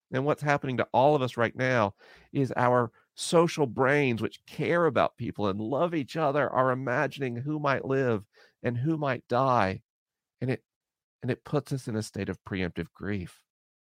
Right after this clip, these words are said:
So I just want you to know it's okay to be in pain right now. We are all in pain right now, including me.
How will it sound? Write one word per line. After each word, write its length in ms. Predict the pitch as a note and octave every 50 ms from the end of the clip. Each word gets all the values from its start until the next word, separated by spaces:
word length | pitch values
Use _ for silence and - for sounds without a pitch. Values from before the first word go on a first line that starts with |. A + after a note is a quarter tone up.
| _ _ _ _ _ _ _
So 340 | _ - A#2+ G#2+ G#2+ G2+ - _ _ _ _ _ _ _ -
I 40 |
just 200 | B2 - C#3+ -
want 220 | E3+ F3 E3 - -
you 160 | B2 A2+ A2
to 120 | - A2
know 400 | F#2 F#2 G2 A2 B2 D3 D3+ B2
it's 180 | G#2 - - -
okay 680 | - G#2 - - - A#2+ C3 D3 E3 D3 A#2 F#2 - _ _ _ _ _ _ _ _ _ -
to 100 | - B2
be 140 | - B2 A2+
in 140 | A2+ G#2+ G2
pain 400 | - - - A#2 C3+ D#3+ F3 D3
right 260 | A2+ F2+ D#2 - -
now. 380 | - F2+ E2+ D#2+ D#2+ D2+ C#2+ - _ _ _ _ _ _ _ _ _ _ _ _ _ _ _ _ _ _ _ _ _ _ _ _ _ _ _ _ _ _ _ _ -
We 140 | C#3 C#3 C#3
are 140 | C3+ - _ -
all 540 | G2+ A2 C#3 E3+ F3 D3+ G#2 D#2 - - -
in 140 | - E2+ D#2+
pain 460 | - - - B2+ D3+ F#3 G3 C3+ F2+ -
right 180 | - D#2 - -
now, 400 | - D2+ C#2 - - C3+ B2 _ _ _ _ _ _ _ _ _ _ _ _ _ _ _ _ _ _ _ _ _ _ _ _ -
including 540 | C#3 A2+ G#2+ - - E3+ F3+ D3+ B2+ G#2+ G#2+
me. 400 | C3 D3+ F3 D#3+ G#2+ E2+ F2 -